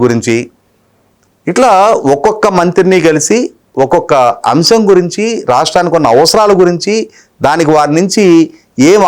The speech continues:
ఆశిస్తున్నారన్న అంశం గురించి, వారి మద్దతు ఏ విధంగా కావాలి అనుకుంటున్న దాని గురించి ఒక స్పష్టతతో ప్రభుత్వ ప్రతినిధిగా, పాలకుడుగా లోకేష్ గారు అక్కడికి వెళ్ళడం జరిగింది. పాలకుడు కంటే చంద్రబాబు నాయుడు గారి స్థానంలో కాదు, క్యాబినెట్ సహచరుడు,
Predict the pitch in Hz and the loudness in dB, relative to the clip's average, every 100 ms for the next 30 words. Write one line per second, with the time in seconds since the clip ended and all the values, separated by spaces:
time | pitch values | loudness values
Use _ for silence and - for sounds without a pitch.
0 | 170 185 196 214 208 190 175 160 160 175 | 2 0 0 0 2 2 0 0 -2 -2
1 | 165 160 156 196 180 139 131 123 147 190 | 0 -2 -2 -4 0 0 0 0 0 2
2 | 156 165 180 170 143 139 170 170 160 151 | 2 2 2 0 0 2 2 2 -2 -4
3 | 147 143 131 139 139 135 104 104 127 _ | -2 -2 -2 -2 -4 -6 -8 -8 -16 _
4 | - _ _ 123 143 127 - 131 - - | -20 _ _ -2 -2 -2 -2 -4 -2 -2
5 | 202 - - 220 240 - 135 143 220 226 | -2 -2 0 2 0 -2 -2 0 0 0
6 | 208 170 156 156 170 175 127 117 131 - | 0 -2 -2 -2 0 2 2 0 -2 -8
7 | _ _ _ - 131 165 226 240 220 165 | _ _ _ -2 0 2 2 2 2 4
8 | 127 123 143 - - 143 170 156 156 131 | 2 2 0 -6 -2 0 0 2 0 0
9 | 120 127 147 131 113 113 135 180 208 202 | -2 0 0 0 -2 -2 0 0 2 2
10 | 220 - 175 180 190 180 165 160 147 135 | 0 -2 0 0 0 0 0 2 2 0
11 | - 131 135 120 107 92 87 - _ _ | -2 -2 0 0 0 -2 -8 -14 _ _
12 | _ _ _ _ _ - 131 165 202 220 | _ _ _ _ _ -6 -2 0 0 2
13 | 208 180 175 175 185 117 | 2 2 2 2 0 0